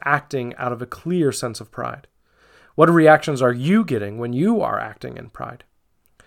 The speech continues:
Ask God to open your eyes to this principle, that resistance is given to the proud, but grace is given to the humble. And as you see it playing out in the world, ask God for the grace that you need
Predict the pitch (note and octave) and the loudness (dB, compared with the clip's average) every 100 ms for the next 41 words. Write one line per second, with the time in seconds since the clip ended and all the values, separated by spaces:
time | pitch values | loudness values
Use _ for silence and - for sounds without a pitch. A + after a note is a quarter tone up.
0 | _ - - D#3+ G3 - E3+ D#3+ - E3+ | _ -20 0 4 4 6 4 4 2 2
1 | G3+ G3+ F#3+ G3 A#2+ A2+ A2 B2+ C3+ C#3 | 2 0 -2 -2 -2 -2 -4 -4 -2 -2
2 | - B2 - A2+ B2 _ _ - D3 D3+ | -6 -8 -8 -12 -16 _ _ -2 -2 -2
3 | A#2+ E3+ - B2+ G#2+ - A#2+ A#2+ C#3 C#3+ | 2 2 2 -4 -6 -12 -8 -4 -2 -2
4 | C#3 A#2 A#2 - B2 A#2 A2+ _ _ _ | -4 -8 -8 -4 -2 -2 -6 _ _ _
5 | _ _ - C3 C#3 C3+ D3 C#3+ - - | _ _ 0 0 0 0 0 0 -8 -14
6 | A2 B2 A#2 A2+ A2 - A#2+ A2 G#2 - | -8 -8 -8 -12 -16 -16 -12 -10 -10 -6
7 | C3+ A#2 C3 _ _ _ - C#3 C3+ C#3 | -6 -8 -14 _ _ _ 0 2 2 0
8 | A#2+ - F#3 G3 F#3 - _ _ _ _ | -2 0 2 2 2 -2 _ _ _ _
9 | - D3 E3 D#3 D3+ D#3+ D#3+ E3 C#3+ G#2+ | -2 0 0 2 2 2 -2 -4 -4 -4
10 | G#2 A2+ _ _ _ _ _ - C#3 D3 | -6 -8 _ _ _ _ _ -4 -2 -2
11 | C#3+ C3 A#2+ - _ - D3+ E3 F3 E3 | 2 2 2 -6 _ -8 -4 -2 -2 -2
12 | - G#2+ - - B2+ C3 D3 F3+ D3+ G#2 | -4 -8 -8 -4 -2 0 0 0 -2 -6
13 | G#2+ | -12